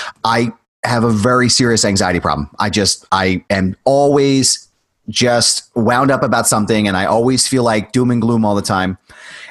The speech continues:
And something very unusual happened to me last night. Um, it was raining pretty much all through the night, and Courtney left the windows open while we were, while we were sleeping.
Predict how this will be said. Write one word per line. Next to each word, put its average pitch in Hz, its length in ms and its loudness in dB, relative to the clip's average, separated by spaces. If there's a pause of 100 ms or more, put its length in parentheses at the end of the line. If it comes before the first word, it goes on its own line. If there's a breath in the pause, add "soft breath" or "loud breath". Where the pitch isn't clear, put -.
And 117 200 0
something 180 360 0
very 143 280 2
unusual 123 420 0
happened 92 360 -2
to - 100 -4
me 90 120 -2
last 85 300 -2
night. 85 320 -2
Um, 87 320 0
it 120 60 -2
was 123 180 0
raining 110 380 2
pretty 170 180 0
much 135 220 0
all 117 180 2
through 107 140 -2
the 101 80 0
night, 90 180 0
and 92 260 -2
Courtney 120 280 -2
left 104 180 0
the 113 60 0
windows 98 280 0
open 90 260 0
while 85 140 0
we 85 120 0
were, 80 340 -2
while 82 140 0
we 80 80 -2
were 80 100 -2
sleeping. 82 480 -2